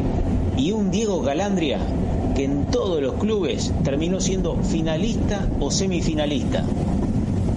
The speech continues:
En las canchas del suburbio de La Plata, una vez Diego metió dos goles, uno de ellos de cabeza y otro de penal, en una sola jornada.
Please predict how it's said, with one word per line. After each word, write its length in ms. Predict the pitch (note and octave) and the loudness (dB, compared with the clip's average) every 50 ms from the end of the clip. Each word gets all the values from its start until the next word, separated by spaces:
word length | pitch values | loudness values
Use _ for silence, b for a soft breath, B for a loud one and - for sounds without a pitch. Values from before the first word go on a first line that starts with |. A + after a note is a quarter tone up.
| - - - - - - - | 0 0 0 0 0 0 0
En 100 | - B2+ | 0 0
las 120 | B2+ - - | 0 0 0
canchas 400 | - E3 E3 E3 D3+ D3+ C3+ C3 | 0 0 0 0 0 0 0 0
del 120 | B2+ B2 | 0 0
suburbio 580 | - B2 B2+ C3+ D#3+ E3+ E3 D#3 D3 C#3 C3+ B2+ | 0 0 0 0 0 0 0 0 0 0 0 0
de 80 | A#2+ | 0
La 100 | B2 A#2 | 0 0
Plata, 420 | - - E3 E3+ D#3+ - - C#3+ C#3+ | 0 0 0 0 0 0 0 0 0
una 200 | D#3+ D#3 D3 C#3+ | 0 0 0 0
vez 160 | D#3 D#3+ C3+ | 0 0 0
Diego 440 | C3+ D3+ E3+ E3+ D#3 D3 D3+ D3 - - - - - - - | 0 0 0 0 0 0 0 0 0 0 0 0 0 0 0
metió 300 | - - - F3+ F3 D#3+ | 0 0 0 0 0 0
dos 180 | D#3+ F3+ E3+ | 0 0 0
goles, 520 | E3+ E3+ F#3+ F3+ E3 D3+ B2+ - - - - - - - - - - - - - - - - - - - C#3+ C#3+ | 0 0 0 0 0 0 0 0 0 0 0 0 0 0 0 0 0 0 0 0 0 0 0 0 0 0 0 0
uno 140 | C3+ C3+ B2+ | 0 0 0
de 120 | B2 C3+ | 0 0
ellos 220 | C#3+ - C3+ A#2+ | 0 0 0 0
de 80 | A2 A2 | 0 0
cabeza 400 | G#2+ - A#2 D3 D#3+ D3 - B2+ | 0 0 0 0 0 0 0 0
y 140 | A#2+ B2 C#3 | 0 0 0
otro 180 | C#3 - - A#2 | 0 0 0 0
de 140 | A2 G#2+ G2+ | 0 0 0
penal, 300 | A3+ G#3+ G#2 G#2 F#2+ - - - - - - - - - - - - - - - - - - F2+ - F2+ | 0 0 0 0 0 0 0 0 0 0 0 0 0 0 0 0 0 0 0 0 0 0 0 0 0 0
en 140 | G#2+ G2+ G2+ | 0 0 0
una 260 | G2 G2 G2+ - - | 0 0 0 0 0
sola 260 | B2+ - C#3+ C3+ B2+ A#2 | 0 0 0 0 0 0
jornada. 500 | C3+ - - - D#3 D3+ G#2+ - - | 0 0 0 0 0 0 0 0 0